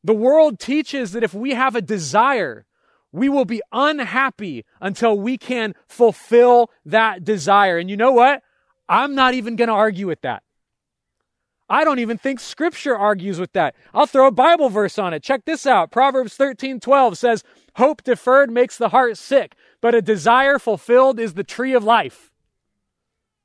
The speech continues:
How do you like them apples? Scripture actually agrees with culture on something. It is a bummer when we don't get what we want.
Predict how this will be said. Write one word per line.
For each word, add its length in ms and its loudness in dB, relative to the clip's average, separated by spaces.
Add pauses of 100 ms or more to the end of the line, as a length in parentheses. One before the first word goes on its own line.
(680)
How 220 -2
do 40 -4
you 60 0
like 220 2
them 180 0
apples? 500 -4
Scripture 720 -2 (240)
actually 600 -2
agrees 720 -2 (220)
with 260 0
culture 460 0
on 240 -2
something. 500 -8 (320)
It 260 -2
is 200 -4
a 100 4
bummer 600 0 (100)
when 220 -4
we 160 0
don't 200 2
get 160 2
what 140 0
we 80 -6
want. 300 -4